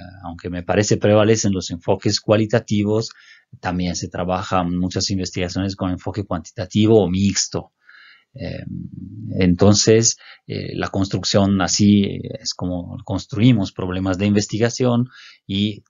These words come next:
pero relacionados con, en general, ¿no? Con momentos de incidencia o un enfoque totalmente de investigación, acción participativa, ¿no? Eh,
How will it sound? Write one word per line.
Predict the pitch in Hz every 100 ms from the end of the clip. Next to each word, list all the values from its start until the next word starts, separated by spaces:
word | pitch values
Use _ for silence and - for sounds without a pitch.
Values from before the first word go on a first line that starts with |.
| -
pero | 98 104
relacionados | 101 98 95 - 101 98 92 92 92
con, | - 87 87 87 87 92
en | 104 117
general, | 104 92 87 80
¿no? | 87 87
Con | - 90 87 98 _ - _ -
momentos | 92 90 90 92 95
de | 90 92
incidencia | 90 - 98 113 127 214 175
o | 95 104 131
un | 92 87
enfoque | - 98 - -
totalmente | 90 - 87 87 92 92 95
de | 87 87 92 85 87 92
investigación, | 87 95 - 92 - 98
acción | 98 - 104
participativa, | 101 98 101 104 92 - 90 87 82
¿no? | 95 127 _ - - - _ -
Eh, | 92 87 90 90